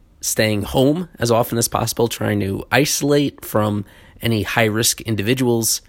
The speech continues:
and, uh, maybe your work plans, some of your social life for sure is being disrupted by this, you probably have more time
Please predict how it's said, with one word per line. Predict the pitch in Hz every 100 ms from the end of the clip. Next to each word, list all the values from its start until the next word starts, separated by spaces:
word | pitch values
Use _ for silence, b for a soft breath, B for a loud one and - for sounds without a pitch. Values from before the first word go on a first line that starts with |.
| B B B B -
and, | 113 104 104
uh, | 104 98 - - - _ _ _ _ -
maybe | 113 113 104 98 - - -
your | 110 101
work | - 107 131 139 -
plans, | 120 113 113 113
some | - - 104
of | 101
your | - 104
social | 101 139 143 120
life | 113 110
for | - 90
sure | - 117 110
is | -
being | 107
disrupted | 107 104 120 - 110
by | 113 113
this, | 127 -
you |
probably | 185 165 151
have |
more | 123 147
time | 151 131 143